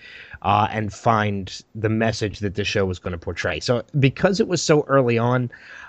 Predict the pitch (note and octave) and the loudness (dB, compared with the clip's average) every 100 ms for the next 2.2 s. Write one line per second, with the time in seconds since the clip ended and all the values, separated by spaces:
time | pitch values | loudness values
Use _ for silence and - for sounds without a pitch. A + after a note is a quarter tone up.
0 | _ B2 A#2+ - C#3 F#3+ A#3+ D#3 F#2+ C3+ | _ -6 -2 -2 0 0 2 2 4 4
1 | B2+ B2 _ B2+ A2 A2+ A2 G#2+ F#2+ - | 4 0 _ -2 2 2 4 2 -2 -2
2 | F#2+ G2 | 0 0